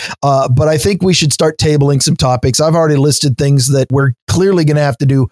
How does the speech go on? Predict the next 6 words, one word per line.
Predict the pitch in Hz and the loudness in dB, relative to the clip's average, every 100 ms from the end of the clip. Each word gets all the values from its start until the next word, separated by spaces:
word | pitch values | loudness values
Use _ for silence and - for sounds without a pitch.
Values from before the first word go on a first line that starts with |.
| _ - | _ -4
more | 139 139 | 0 0
shows | - 143 139 139 | 0 0 0 0
about: | 117 110 113 - _ - | 0 0 0 -4 _ -4
uh, | |
socialism, | 143 - 160 165 151 147 147 143 143 - - | -2 0 0 2 0 0 0 0 0 -2 -4
populism, | 139 147 156 139 135 143 135 135 | -2 0 0 0 0 0 0 0